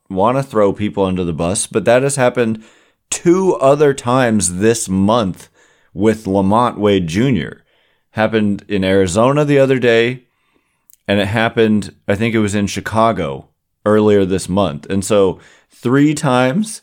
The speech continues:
in the month of September when you're trying to, like, if they could have just, like I said, been okay or even bad, they would have been in good shape, but instead they've been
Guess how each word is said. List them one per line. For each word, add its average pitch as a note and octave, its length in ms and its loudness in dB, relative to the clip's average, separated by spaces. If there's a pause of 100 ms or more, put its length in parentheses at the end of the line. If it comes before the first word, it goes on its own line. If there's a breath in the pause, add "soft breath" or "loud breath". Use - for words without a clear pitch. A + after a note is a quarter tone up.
in A#2 160 0
the A#2 80 2
month A#2 260 0
of A#2 120 -2
September A#2 680 -2 (340 soft breath)
when G#2+ 680 0 (1400)
you're G#2 140 -2
trying A#2 420 0
to, A#2+ 300 0
like, G#2 240 0
if G#2+ 120 -4
they A#2+ 140 2
could B2 180 -4
have A#2 100 -2
just, - 280 -6
like G#2+ 160 2
I A2 80 0
said, G#2+ 640 0
been G2 440 0
okay G#2+ 720 0 (220 soft breath)
or G2 140 0
even G#2+ 420 0 (100)
bad, G#2+ 680 -2 (300 soft breath)
they A2 140 2
would A2+ 160 4
have G#2 80 0
been G#2+ 160 0
in G2+ 120 0
good G#2 220 0
shape, G#2+ 360 -2
but G2 420 -2
instead G2+ 400 -2
they've G2 200 0
been F2+ 380 -4